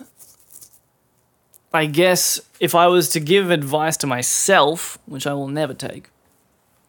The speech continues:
people will like the rawness. People like that shit. People like the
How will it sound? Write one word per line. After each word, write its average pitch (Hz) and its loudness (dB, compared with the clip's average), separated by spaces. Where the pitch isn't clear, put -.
people 175 2
will 165 4
like 135 2
the 131 -8
rawness. 123 -8
People 139 -4
like 120 0
that 117 -8
shit. - -12
People 131 -6
like 123 0
the 123 -8